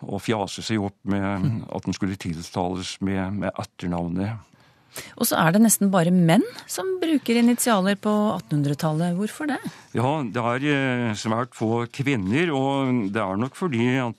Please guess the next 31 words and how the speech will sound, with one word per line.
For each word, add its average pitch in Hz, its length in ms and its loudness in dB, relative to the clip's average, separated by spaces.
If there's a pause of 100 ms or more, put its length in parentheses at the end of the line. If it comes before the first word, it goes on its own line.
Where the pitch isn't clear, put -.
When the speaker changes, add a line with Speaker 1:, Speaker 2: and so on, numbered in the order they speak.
Speaker 1:
det 113 160 0
var 110 180 0
menn 113 460 2
som, 120 380 -2
eh, 123 180 -2
dominerte 113 960 -2
embetsstanden. 117 680 0
Det 139 100 0
var 113 140 -2
jo, 120 180 -2
eh, - 800 -8
for 104 120 -6
eksempel 101 420 -4
ingen 107 260 0
kvinnelige 113 640 -2
prester 135 480 -2 (580)
på 123 160 -2
attenhundretallet. 135 800 0 (880)
Og 143 520 0
dessuten 151 320 0
var 117 140 2
det 120 100 -2
jo 127 120 0
menn 107 340 0
som 120 240 -2
var 117 380 0
håndverkere 104 960 -2
og 113 180 0
hadde 104 500 -2
butikker. 101 680 -4 (520)
Speaker 2:
Ja. 185 340 0